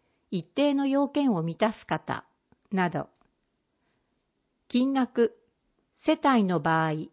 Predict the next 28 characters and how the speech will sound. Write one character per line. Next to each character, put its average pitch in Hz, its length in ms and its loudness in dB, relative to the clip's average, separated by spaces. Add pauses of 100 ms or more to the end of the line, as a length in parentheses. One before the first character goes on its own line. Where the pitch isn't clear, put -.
(220)
百 185 340 -4
万 214 320 2
円。 175 280 -2 (920)
子 196 120 2
ど 240 120 4
も 294 120 -2
加 302 140 0
算 180 360 -4
あ 185 80 0
り。 156 200 -6 (680)
単 247 300 2
身 269 140 -2
の 254 180 0
場 214 240 2
合、 202 200 0 (220)
六 185 300 0
十 262 240 0
万 247 280 2
円。 139 280 -6 (1300)
期 269 160 -2
限、 180 320 -2 (340)
移 202 160 2
住 277 240 2
後 262 200 0
一 233 260 -2
年 269 280 2
以 247 60 4
内。 143 300 -2